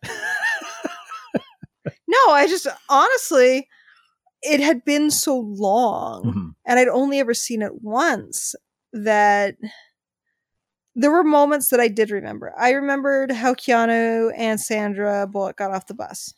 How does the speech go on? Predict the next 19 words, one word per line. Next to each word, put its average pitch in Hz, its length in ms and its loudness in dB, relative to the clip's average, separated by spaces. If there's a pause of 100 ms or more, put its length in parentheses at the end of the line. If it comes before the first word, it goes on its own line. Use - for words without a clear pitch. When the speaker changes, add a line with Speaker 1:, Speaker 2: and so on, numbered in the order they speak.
(140)
Speaker 2:
Mm. 98 340 -2
Speaker 1:
I 226 40 -4
remembered 208 340 -4
that. - 240 -8 (220)
I - 320 -14
remember 254 540 4
the 240 80 2
house 220 260 -2
blowing - 320 -14
up. - 140 -18 (380)
I - 140 -6
remember 233 320 0
the 233 120 -2
elevator 214 420 2
at 185 80 -4
the 190 60 -14
beginning. 196 460 -10 (640)
I 226 40 -6
remembered 226 720 4